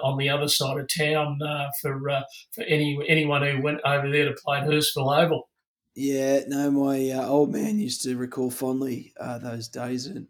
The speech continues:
Speaker 2: uh, back in, back in the golden age, Casho.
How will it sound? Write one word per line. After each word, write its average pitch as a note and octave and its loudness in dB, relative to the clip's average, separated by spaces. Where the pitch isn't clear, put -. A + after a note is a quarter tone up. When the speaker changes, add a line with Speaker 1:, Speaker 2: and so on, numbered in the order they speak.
Speaker 2:
uh, A#2+ -8
back F3+ 4
in, F3 6
back F#3+ 4
in E3+ 8
the E3 4
golden C#3+ 6
age, A#2+ -4
Casho. - -6